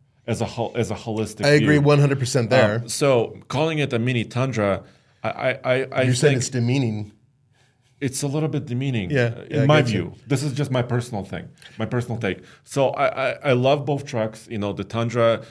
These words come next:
Speaker 1: is, be-, you know, is really great at towing, for example. But I, I'm gonna start calling the Tundra the huge Tacoma.
Speaker 2: Fair enough. I mean, that,
Speaker 1: How about that?
Speaker 2: <laughs> you,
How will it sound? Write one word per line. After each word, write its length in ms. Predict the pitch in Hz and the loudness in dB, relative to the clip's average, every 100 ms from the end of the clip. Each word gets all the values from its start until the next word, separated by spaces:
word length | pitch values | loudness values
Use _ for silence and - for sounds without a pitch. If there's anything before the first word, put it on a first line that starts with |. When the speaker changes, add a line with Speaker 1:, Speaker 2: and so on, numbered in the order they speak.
| - | -12
Speaker 1:
is, 180 | - 101 | -6 -6
be-, 220 | 85 117 117 | -2 -2 -2
you 60 | |
know, 180 | 110 101 | -4 -4
is 140 | 98 | -6
really 220 | 92 110 110 | -4 -4 -2
great 200 | 107 107 | -2 -4
at 140 | 110 | -4
towing, 420 | 113 104 92 98 - _ _ | -4 -4 -4 -6 -14 _ _
for 100 | 104 | -8
example. 460 | 95 95 85 90 - _ _ - | -4 -6 -6 -12 -14 _ _ -2
But 420 | 156 135 92 - - | 2 2 0 -6 -10
I, 160 | 117 117 | -6 -6
I'm 240 | 123 117 110 | -4 -4 -4
gonna 180 | 127 123 | -2 -2
start 280 | - 123 123 | -2 -4 -2
calling 240 | 123 110 | -6 -4
the 80 | 98 | -6
Tundra 380 | 113 113 107 101 | -4 -4 -4 -4
the 180 | 98 | -4
huge 420 | 92 - 113 110 - | -6 -8 -6 -6 -8
Tacoma. 440 | 98 - 85 80 - _ _ _ _ _ | -14 -12 -12 -14 -20 _ _ _ _ _
Speaker 2:
Fair 380 | - - 131 160 | -14 0 6 8
enough. 320 | 190 214 175 | 8 6 4
I 100 | 170 | 2
mean, 200 | 135 143 | 0 2
that, 240 | 139 143 139 | 2 0 -2
Speaker 1:
How 160 | 135 127 | -4 0
about 60 | 123 131 - | 2 0 0
that? 0 | 123 - | -2 -4
Speaker 2:
<laughs> 40 | 117 | -4
you, 140 | 123 | -6